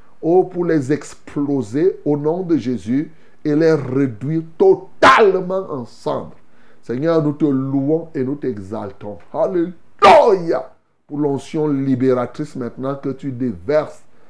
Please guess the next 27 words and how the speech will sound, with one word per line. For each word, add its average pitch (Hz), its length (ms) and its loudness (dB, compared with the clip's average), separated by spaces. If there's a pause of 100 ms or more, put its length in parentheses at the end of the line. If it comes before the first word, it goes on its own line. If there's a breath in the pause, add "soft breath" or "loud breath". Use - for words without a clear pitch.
(140 soft breath)
dans 110 140 -8
la 123 160 -2
vie 123 240 -4
de 117 340 -2
cette 127 220 -8
femme, 127 320 -6
Aboudou, 110 600 -8 (460 soft breath)
ou 110 100 -10
Béatrice, 120 720 -2 (260 soft breath)
et 143 120 2
dans 139 180 -2 (140)
toutes 311 280 0
les 135 240 2
autres 143 260 -2
femmes, 123 380 -8 (380 soft breath)
dans 120 180 -10
quelque 151 380 0
lieu 127 380 2
où 160 280 -6
elles 131 160 -2
se - 140 -10
trouvent. 98 460 -6 (400 soft breath)
Recevez 151 1300 6
votre 160 300 4
guérison 127 640 0
maintenant 127 640 -8 (340 loud breath)
au 156 220 2